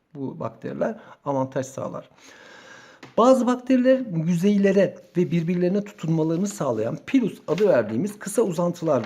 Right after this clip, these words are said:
bulunur. Şu arkadaşlar, şunlar kısa uzantılar, şunlar pilusturlar ve bu bazı bakterilerde bulunur dedik yine. Bu, e, bakteriler birbirlerine ve bulundukları yüzeylere tutunmalarını sağlar demiştik pilusların. Piluslar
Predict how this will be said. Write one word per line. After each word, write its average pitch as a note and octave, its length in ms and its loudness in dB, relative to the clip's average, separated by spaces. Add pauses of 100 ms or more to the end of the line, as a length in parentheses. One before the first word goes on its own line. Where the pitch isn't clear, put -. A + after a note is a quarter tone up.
bulunur. G2+ 240 -8
Şu - 460 -8
arkadaşlar, A2+ 640 -8
şunlar D3 500 -8
kısa - 260 -14
uzantılar, A#2 720 -10 (180)
şunlar A#2 600 -8
pilusturlar - 760 -8 (380)
ve G#3 200 2 (220)
bu G3 240 0
bazı D3+ 300 0
bakterilerde A2 600 -8
bulunur C3 340 -4
dedik D#3+ 300 -8
yine. A3+ 180 -2 (360)
Bu, B3 240 0 (260)
e, E3+ 40 -4 (500)
bakteriler F#3+ 600 0
birbirlerine F#3+ 480 -4
ve F#3 160 -6 (340)
bulundukları F3 600 -4
yüzeylere D#3+ 480 -2
tutunmalarını G#2+ 580 -4
sağlar A#2+ 440 -6
demiştik F3 420 -6
pilusların. G3 500 -6
Piluslar A3 500 -4